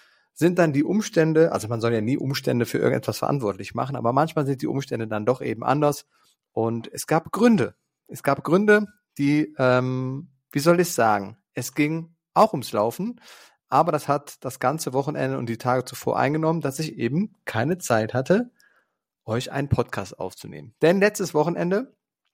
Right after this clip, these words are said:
war mein zweites Schneller werden Camp und ja, es war mega cool. Wieder, äh, neue Leute, die das erste Mal jetzt dabei gewesen sind, Leute aus dem Coaching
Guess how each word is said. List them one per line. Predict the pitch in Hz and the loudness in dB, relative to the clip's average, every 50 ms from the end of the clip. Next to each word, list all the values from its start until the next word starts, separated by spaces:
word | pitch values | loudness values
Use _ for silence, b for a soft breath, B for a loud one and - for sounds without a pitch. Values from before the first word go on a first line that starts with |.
| _ _ - - | _ _ -18 -12
war | - 135 110 110 107 107 120 139 165 180 - - _ | -6 -2 2 2 4 4 4 4 2 0 -4 -10 _
mein | 113 107 107 107 110 123 143 - - | -2 0 2 2 2 0 -2 -6 -8
zweites | - - - - 107 107 107 - 151 151 156 - - _ | -8 -8 -4 -2 -2 -4 -4 -4 -6 -6 -6 -8 -12 _
Schneller | - - - - 185 196 196 147 107 | -14 -10 -6 -2 0 0 0 0 0
werden | 107 107 107 - 98 - | -2 -4 -6 -8 -10 -8
Camp | - 113 143 190 196 - B B B B B B B B B _ _ | -6 -4 -4 -4 -4 -6 B B B B B B B B B _ _
und | 113 120 123 127 127 127 127 - - - _ _ _ _ _ _ _ _ - | 2 4 4 2 0 -2 -6 -10 -14 -20 _ _ _ _ _ _ _ _ -2
ja, | 160 147 - | 0 0 0
es | - - - | -2 -4 -2
war | 127 | 0
mega | 127 139 160 185 214 214 214 - | 2 2 2 0 0 -2 -2 0
cool. | - 233 156 110 107 b b b b b b b b - | 0 2 2 2 0 b b b b b b b b -6
Wieder, | 175 175 190 185 185 185 - - - - | 0 2 4 4 4 2 0 -6 -6 -4
äh, | 131 127 127 | -2 0 0
neue | 127 127 123 135 156 190 214 220 | 0 2 4 4 6 6 4 4
Leute, | 190 165 156 156 165 160 - 185 147 | 4 4 4 4 4 2 0 -2 -2
die | 143 | -2
das | 135 131 - | -4 -4 -4
erste | - 143 147 160 160 - 165 | -2 -2 -2 -2 -2 -6 -4
Mal | 147 143 135 135 131 | -2 0 2 2 0
jetzt | 131 131 - - | -2 -4 -4 -4
dabei | 127 120 117 123 127 139 | -2 2 4 4 4 2
gewesen | 143 147 151 160 165 165 175 175 | 2 -2 -2 -4 -4 -4 -4 -2
sind, | 175 185 233 233 - - b b b b b b _ | -2 -2 -2 -4 -6 -12 b b b b b b _
Leute | - 117 120 117 - - | -2 0 0 0 -2 -4
aus | 117 117 - | -4 -6 -6
dem | - 113 | -10 -10
Coaching | - - 170 185 190 - - 180 170 165 180 175 b | -2 2 2 2 2 2 0 0 0 -2 -4 -6 b